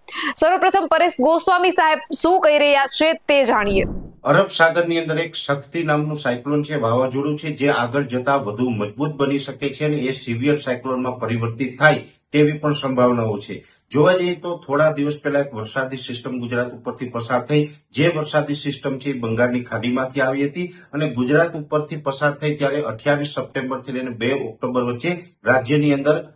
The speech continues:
Speaker 2: અ, સામાન્યથી ભારે, અમુક વિસ્તારમાં અતિ ભારે વરસાદ પણ નોંધાયા અને ત્યારબાદ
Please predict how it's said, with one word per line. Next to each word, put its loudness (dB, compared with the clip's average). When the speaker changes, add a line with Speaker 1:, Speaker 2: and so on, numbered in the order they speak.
Speaker 2:
અ, 0
સામાન્યથી 0
ભારે, 0
અમુક -4
વિસ્તારમાં -4
અતિ -6
ભારે 0
વરસાદ -6
પણ -4
નોંધાયા 2
અને -4
ત્યારબાદ 0